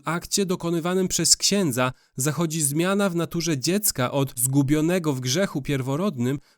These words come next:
do zbawionego przez odrodzenie. Ten pogląd wytworzył, powiedziałbym, niewypowiedzianie źle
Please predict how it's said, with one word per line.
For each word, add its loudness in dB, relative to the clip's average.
do 0
zbawionego 0
przez 0
odrodzenie. -2
Ten 2
pogląd 2
wytworzył, 0
powiedziałbym, 0
niewypowiedzianie 4
źle 2